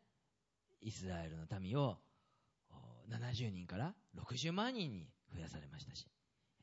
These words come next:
また、えー、イザヤ書にも出てきますが、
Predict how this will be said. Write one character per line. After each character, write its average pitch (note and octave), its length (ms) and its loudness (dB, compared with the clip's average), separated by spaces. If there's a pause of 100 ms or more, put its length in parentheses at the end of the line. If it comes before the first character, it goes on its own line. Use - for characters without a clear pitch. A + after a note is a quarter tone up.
(1200)
ま C3+ 80 0
た、 F3+ 320 6 (400)
え - 20 -12 (1040)
ー、 B2+ 60 4
イ - 20 2
ザ G2+ 100 2
ヤ F#2+ 60 4
書 F#2 100 2
に E2+ 60 -2
も F2+ 80 -4
出 F3 120 4
て F3 60 2
き D#3+ 60 -2
ま D#3+ 140 4
す D3 80 0
が、 E3 300 6